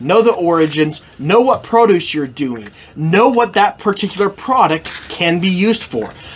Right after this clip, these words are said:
Let's say that you have a unique product that is not as common. Let's say you are a seller of mushrooms. Well,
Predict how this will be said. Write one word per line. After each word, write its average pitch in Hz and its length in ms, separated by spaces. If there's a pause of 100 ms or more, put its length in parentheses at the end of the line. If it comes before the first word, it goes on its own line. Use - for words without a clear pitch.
(100)
Let's 214 260
say 208 300
that 175 180
you 190 140
have 180 180
a 165 60
unique 185 400
product 180 400
that 170 200
is 160 160
not 160 240
as 143 220
common. 117 380 (180)
Let's 180 240
say 190 140
you 180 440
are 147 600 (160)
a 147 100
seller 175 480
of 139 200
mushrooms. 143 600 (260)
Well, 180 440